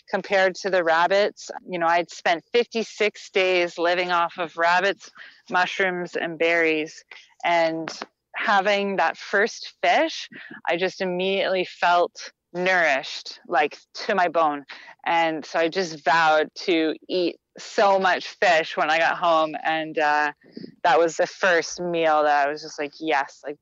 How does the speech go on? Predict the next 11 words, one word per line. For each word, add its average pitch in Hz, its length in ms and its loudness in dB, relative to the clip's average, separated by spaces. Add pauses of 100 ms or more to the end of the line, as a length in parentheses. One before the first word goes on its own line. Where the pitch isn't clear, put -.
we 156 100 -14
need 156 260 -8
this." 135 440 -4
And 143 220 -10 (360)
we 180 80 -2
had 165 200 2
a 147 340 2 (180)
goose 180 580 -2
for, 156 600 0 (160)
for 160 100 -4
Christmas. - 1160 -6